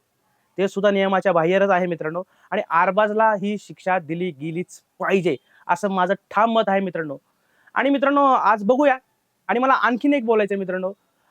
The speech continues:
अभिजितबद्दलच. मित्रांनो, अभिजितला घरातले प्रत्येकजण हा टार्गेट का करतोय? तो साधा आहे, सिंपल आहे, मग प्रत्येक जण येऊन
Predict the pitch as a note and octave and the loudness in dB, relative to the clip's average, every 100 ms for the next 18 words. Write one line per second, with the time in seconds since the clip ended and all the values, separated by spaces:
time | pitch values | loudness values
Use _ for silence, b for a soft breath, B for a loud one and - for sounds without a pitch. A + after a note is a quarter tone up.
0 | _ F#3 G#3+ C4+ A3 G#3 E3 F#3+ A3 _ | _ 0 0 -2 -2 -4 -2 -2 -4 _
1 | _ _ _ _ C4 E4 - F#3+ A3 C#4 | _ _ _ _ -4 -4 0 0 0 -2
2 | C#4+ D4 C4 F3+ G#3+ B3+ A#3+ A3+ C4 C4 | 0 0 0 -2 -4 -4 -2 -4 -2 -2
3 | A#3 A3+ G#3+ G3+ G3 G3+ E3 C#3+ C#3+ - | 0 0 0 0 -2 -2 -2 -6 -10 -14
4 | _ _ _ _ _ _ - F3+ F#3 F3+ | _ _ _ _ _ _ -10 0 2 2
5 | F3+ F3 F3+ E3+ F#3 E3+ F3 - _ - | 0 0 -4 -2 2 2 0 -6 _ -8
6 | A3+ B3 - C4+ C4 C4 C4+ | -2 -2 0 0 0 0 -2